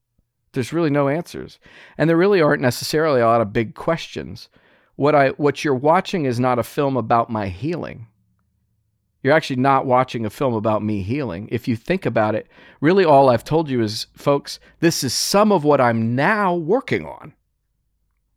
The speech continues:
Right? I, I'm not done with these things. Somebody, somebody actually who watched the film who was a, a survivor of trauma, who, um,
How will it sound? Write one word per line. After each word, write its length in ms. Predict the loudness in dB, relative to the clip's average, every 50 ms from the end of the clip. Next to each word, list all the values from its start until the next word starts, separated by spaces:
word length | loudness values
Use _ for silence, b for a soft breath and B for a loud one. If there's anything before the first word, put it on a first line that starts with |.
| _ _
Right? 280 | -4 -2 -2 -2 -2 -2
I, 140 | -2 -4 -4 -4 -8
I'm 200 | -6 -2 0 2
not 240 | 2 0 0 -2 -2
done 200 | 0 0 0 0
with 120 | -2 -4 -4
these 220 | -6 -6 -6 -6 -6
things. 440 | -6 -6 -6 -6 -8 -12 -14 _ b b b b b b
Somebody, 500 | -4 -2 0 2 2 2 2 0 -2 -6 -6
somebody 320 | -4 -4 -2 0 2 2
actually 320 | 2 2 0 -2 -4 -4 -2
who 100 | -2 0
watched 320 | 2 0 0 0 -2 -6
the 80 | -10 -8
film 300 | -6 -4 -2 -2 -2 -2
who 160 | -2 -2 -2
was 220 | -2 -2 -2 -2
a, 180 | -2 -2 -2 -2
a 240 | -2 -4 -2 -4 -4
survivor 460 | -6 -6 -4 -2 0 0 0 -2 -6
of 80 | -8 -8
trauma, 380 | -8 -8 -8 -6 -8 -10 -12 -14 _ _ _ _ _ _ _ _ _ _ _ _ _ _ _ _ _ _ _ _ _
who, 460 | -2 0 2 2 2 2 0 -2 -2 0
um, 380 | 2 2 2 2 2 -2 -4